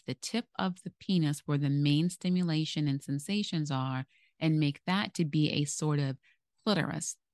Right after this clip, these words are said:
And it's con-, it's considered a neo-vagina, meaning a new vagina. And then for little girls, what they do is they cut off the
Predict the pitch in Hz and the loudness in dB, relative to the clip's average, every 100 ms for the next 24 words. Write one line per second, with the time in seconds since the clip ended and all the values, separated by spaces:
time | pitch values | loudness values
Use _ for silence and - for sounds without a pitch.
0 | _ - 139 - 156 131 - 143 - 151 | _ -2 -2 -2 -4 -4 -4 -6 -4 -4
1 | 151 151 139 143 147 170 185 165 139 131 | -2 -2 0 2 4 4 4 4 2 0
2 | - 123 - 131 127 127 131 131 131 135 | -2 -4 -2 -2 -2 0 -2 -2 0 0
3 | 143 160 180 147 139 131 - 127 127 - | 2 2 2 0 -2 -6 -4 -4 -4 -4
4 | - _ _ _ _ 147 135 143 143 139 | -6 _ _ _ _ 0 0 0 -4 -6
5 | 127 - 220 180 160 165 - _ _ _ | -6 -4 0 2 0 -2 -8 _ _ _
6 | 160 151 - 190 247 180 143 131 143 180 | -2 -2 0 2 2 0 0 2 0 -4
7 | - _ _ 147 143 - 139 135 139 - | -8 _ _ -2 0 0 -2 0 -2 -6
8 | _ - 143 139 214 254 _ 160 | _ -4 -2 4 4 2 _ -10